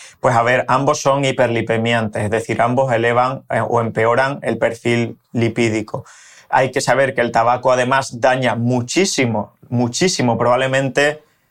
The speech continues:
de los elementos que más dañan el árbol cardiovascular, por no decir el que más,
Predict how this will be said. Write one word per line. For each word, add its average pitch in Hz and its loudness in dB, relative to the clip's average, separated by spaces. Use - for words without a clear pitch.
de 127 2
los 127 0
elementos 131 0
que 123 -2
más 131 2
dañan 127 2
el 113 0
árbol 117 0
cardiovascular, 117 0
por 113 -2
no 113 0
decir 117 -2
el 117 -2
que 110 -2
más, 135 -2